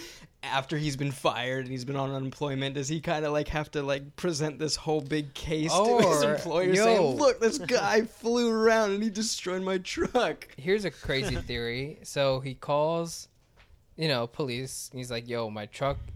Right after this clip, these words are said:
Speaker 2: has been vandalized." And then they come and they see his, his truck is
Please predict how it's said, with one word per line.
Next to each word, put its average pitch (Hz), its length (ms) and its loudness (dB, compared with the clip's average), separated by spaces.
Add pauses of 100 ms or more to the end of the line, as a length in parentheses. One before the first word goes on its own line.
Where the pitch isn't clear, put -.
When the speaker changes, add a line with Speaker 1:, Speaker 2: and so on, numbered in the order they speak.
Speaker 2:
has 127 100 -10
been 117 180 -6
vandalized." 139 920 -2 (500)
And 113 600 -6
then 127 320 -6
they 117 160 -4
come 143 420 -4
and 131 160 -6
they 123 80 -6
see 131 280 -8
his, 123 400 -10 (100)
his 117 420 -12
truck 175 240 -4
is 120 240 -10